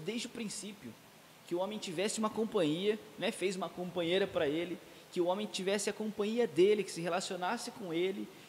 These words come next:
e evo-, e fizesse o mundo se evoluir da maneira de Deus.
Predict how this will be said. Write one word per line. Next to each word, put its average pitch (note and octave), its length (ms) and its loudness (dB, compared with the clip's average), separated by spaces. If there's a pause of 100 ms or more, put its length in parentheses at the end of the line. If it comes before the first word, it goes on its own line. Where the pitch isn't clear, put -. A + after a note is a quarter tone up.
(140)
e E3 100 2
evo-, F3+ 280 0
e F#3 60 -2
fizesse G#3 420 6
o A#3 40 4
mundo A#3 200 4
se A3 140 2
evoluir G3 520 8 (240)
da F3 160 4
maneira G3+ 320 2
de G3 80 -8
Deus. D3 540 0